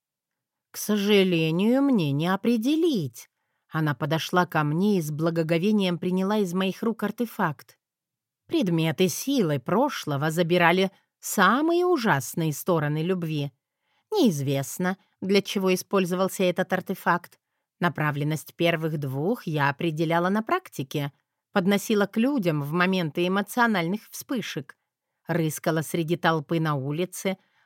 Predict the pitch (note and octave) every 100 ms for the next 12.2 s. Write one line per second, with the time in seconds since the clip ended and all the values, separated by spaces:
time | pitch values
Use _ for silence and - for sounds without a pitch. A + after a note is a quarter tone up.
0 | - C4+ A3+ F#3+ E3 E3+ D#3+ F#3+ - E3+
1 | D#3 G3+ F3+ E3+ A#3 G3 C3+ B2+ C#3+ C3+
2 | - _ _ _ _ A#3 F3+ D#3+ D#3+ -
3 | A#3+ B3 D#4 E4 - D#4 E3+ C#3 C3 -
4 | F3 G#3+ - - D3 C#3+ F3+ A3 A3 E4+
5 | D#4 D#3+ C#3 C#3+ C#3 C#3 - _ _ _
6 | _ _ _ _ - F3 E3 D3 C3+ B2+
7 | A#2+ B2+ D3 C#3 E3 F#3 F#3 - F3+ F3+
8 | F3 F#3+ F3+ G#3 F#3 B2 - - _ _
9 | _ _ - A#3+ G4+ C#4+ - F#3 F3+ F#3+
10 | D4 A3+ D3+ D3+ C#3+ D3 - D#3+ - E3+
11 | E3 - G3 G3+ A3+ G#3+ C4 G3+ C3+ -
12 | C#3 A#2